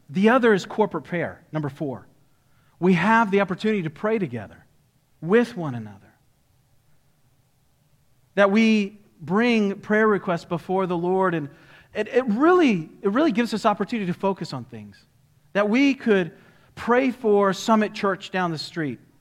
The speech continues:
Tom Hogshead and Jeff Dayton, and, you know,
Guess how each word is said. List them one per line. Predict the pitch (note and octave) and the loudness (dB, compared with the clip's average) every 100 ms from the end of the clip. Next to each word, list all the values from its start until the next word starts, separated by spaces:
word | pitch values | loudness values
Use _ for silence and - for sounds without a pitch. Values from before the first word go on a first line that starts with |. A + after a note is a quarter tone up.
| _ _ _ _ _ _ | _ _ _ _ _ _
Tom | G#3 G#3 G3 | -2 0 2
Hogshead | F#3+ F#3+ F3 F#3+ D#3+ | 2 2 0 -4 -4
and | C#3+ | -4
Jeff | C3+ F#3+ - | -4 -4 -2
Dayton, | F#3+ F#3+ F#3 D3 C3+ | 0 0 -2 -6 -6
and, | C3+ | -2
you | D#3 | 0
know, | E3+ D3 | 0 0